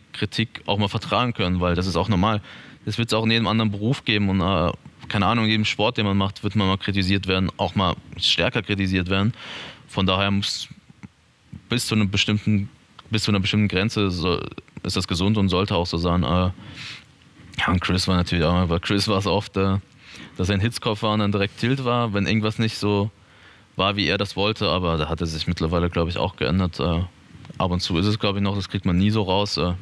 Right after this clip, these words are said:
ich bin selbst auch so. Ist ja auch nicht immer was, was Schlimmes, es zeigt auch einfach, dass man unbedingt gewinnen will und, äh,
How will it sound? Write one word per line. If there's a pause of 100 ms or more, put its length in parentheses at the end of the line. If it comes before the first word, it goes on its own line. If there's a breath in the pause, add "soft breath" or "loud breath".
ich
bin
selbst
auch
so. (1600 loud breath)
Ist
ja
auch
nicht
immer
was,
was
Schlimmes,
es
zeigt
auch
einfach,
dass
man
unbedingt
gewinnen
will
und,
äh,